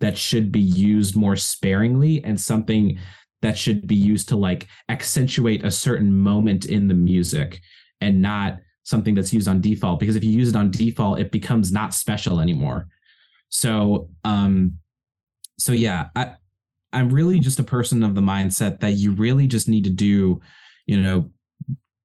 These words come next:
what the music is calling for based on the music, 'cause the music will tell you a lot.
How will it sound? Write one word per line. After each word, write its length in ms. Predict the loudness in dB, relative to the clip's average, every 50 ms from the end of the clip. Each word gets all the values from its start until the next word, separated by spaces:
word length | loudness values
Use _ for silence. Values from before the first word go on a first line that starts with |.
| _ _
what 460 | -4 -2 -2 0 0 0 0 0 -2 0
the 80 | 0
music 600 | 2 2 2 2 2 2 0 0 0 -2 -4 _ _ -6
is 160 | -4 -4 -4
calling 460 | -4 -4 -2 0 0 0 0 0 -2
for 200 | -2 -4 -2 -2
based 380 | -2 -2 -2 -2 -2 -2 -2 -2
on 260 | 0 0 0 0 -2 -4 _
the 80 | -2 0
music, 260 | 2 2 0 0 -2
'cause 160 | -2 -2 -2
the 80 | 0 0
music 320 | 2 2 2 2 0 0
will 140 | 0 -2 -2
tell 180 | 0 0 0 2
you 180 | 2 2 2
a 40 | 0
lot. 420 | 0 0 -2 -4 -4 -6 -10 -14